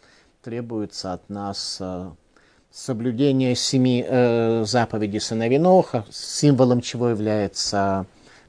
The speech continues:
радуга. <clears throat> Ну, а для еврейского народа, соответственно, шестьсот тринадцать заповедей, которые являются, м,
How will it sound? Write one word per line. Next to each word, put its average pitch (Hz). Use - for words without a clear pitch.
радуга. 110
<clears throat> -
Ну, 143
а 156
для 131
еврейского 127
народа, 139
соответственно, 104
шестьсот -
тринадцать 98
заповедей, 131
которые 95
являются, 101
м, 127